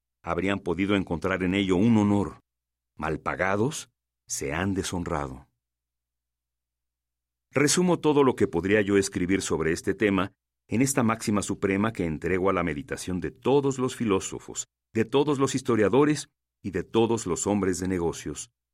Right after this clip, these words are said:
Solo por los bellos sentimientos se llega a la fortuna.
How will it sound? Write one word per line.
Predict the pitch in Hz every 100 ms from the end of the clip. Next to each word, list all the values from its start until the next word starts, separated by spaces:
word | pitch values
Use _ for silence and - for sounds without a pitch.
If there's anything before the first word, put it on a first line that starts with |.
| _ _ _ _ _ -
Solo | - 123 117 120 113 117
por | 98 82
los | 85 76
bellos | 92 98 95 87
sentimientos | 87 78 - 80 101 104 98 - 98 -
se | 71 65
llega | - 101 92 90 87
a | 87
la | 85
fortuna. | - 87 82 80 76 71 69